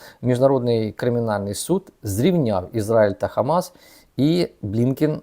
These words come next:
назвав це ганебністю. Дещо іншою реакцією була від інших політичних лідерів у Сполучених Штатах Америки, і саме зумовлено це тим, що свого часу і Білий Дім в тому числі засуджував дії Ізраїлю, про що я вам говорив. От, зокрема,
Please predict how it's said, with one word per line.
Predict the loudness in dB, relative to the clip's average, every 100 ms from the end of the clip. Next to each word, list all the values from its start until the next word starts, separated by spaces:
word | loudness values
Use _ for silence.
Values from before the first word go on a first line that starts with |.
| -6
назвав | -2 -2 4 6 4
це | 0 -2 -2 -2
ганебністю. | -4 -2 -2 -4 -8 -16 -18 -18 -20 -20 -20 -14 4
Дещо | 4 4 0
іншою | 2 2 2 0 4 8
реакцією | 8 6 2 -2 0
була | 6 6 6 -2 -4
від | 0 0 2
інших | 2 2 0 -2 -2 _ _
політичних | 0 0 2 0 -2 -6 -2
лідерів | 0 2 0 -2
у | -4
Сполучених | -2 -2 0 -2 -6
Штатах | 0 0 -2 -4
Америки, | -2 0 0 -2 -6 -20 -12
і | -10
саме | -2 2 2
зумовлено | 2 2 2 2 0 -2
це | -4
тим, | -2 -2 -2
що | -4 4 6 6 4 -12 -20 -20 _
свого | 0 4 4
часу | 4 2 2
і | -2 -2
Білий | 0 2 4 2
Дім | 0 0 0
в | 0
тому | -2 -2
числі | -4 -4 -4
засуджував | -4 -4 -4 0 2 2
дії | 0 -4
Ізраїлю, | -2 2 6 6 2
про | -8
що | -10 -4
я | -2
вам | -2
говорив. | -4 -4 -4 -4 0
От, | 0
зокрема, | 0 -4 -4 -2 -6